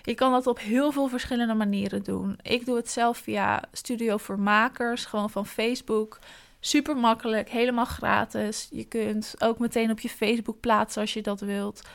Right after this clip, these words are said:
En het is gewoon twee vliegen in één klap. Je opent het, je logt in en je post voor weken lang vooruit als je dat wilt. Je kunt daar alleen geen stories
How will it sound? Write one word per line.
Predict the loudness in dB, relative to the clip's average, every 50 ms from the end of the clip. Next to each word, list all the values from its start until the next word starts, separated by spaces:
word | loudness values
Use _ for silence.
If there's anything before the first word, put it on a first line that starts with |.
| -20 -20 -20 -20 -20 -20 -20 _ _ -10 -2
En | 0 2 2 2 2
het | 0 2 2
is | 2 2 0
gewoon | 2 4 4 4 4 2
twee | 2 2 2 2 2
vliegen | 2 -2 -4 -4 -2 -2
in | -4 -2
één | -2 -4 -4
klap. | -4 -4 -4 -2 -2 -4 -4
Je | -6 -6 -4 -2
opent | 0 0 0 0 -2 -4 -6 -4
het, | -4 -6 -6 -6 -8 -14 -16 -12
je | -8 -6 -4 -4 -4 -4 -6 -4
logt | -2 -2 -2 -4 -6 -12 -8 -4
in | -2 -2 0 0 -2 -4 -4 -4
en | -2 -2 0
je | 0 0 -2
post | -2 -2 -2 0 0 0 -2
voor | -4 -6 -6 -2
weken | 0 0 0 0 0 -2 -2 -2 0
lang | 0 0 -2 -4
vooruit | -4 -2 2 4 6 6 6 4 2
als | -2 -4 -4
je | -4
dat | -4 -4 -4 -4 -4
wilt. | -2 -2 -2 -2 -4 -8 -12 -18 -20 -20 -20 -20 -20 -20 -20 -20 -10 _
Je | -6 2
kunt | 4 4 6 10
daar | 10 10 10
alleen | 10 10 8 4 4
geen | 2 0 0
stories | -2 -4 -2 0 2 4 4 4 2 0 -2 -2 -4 -6 -8 -8 -12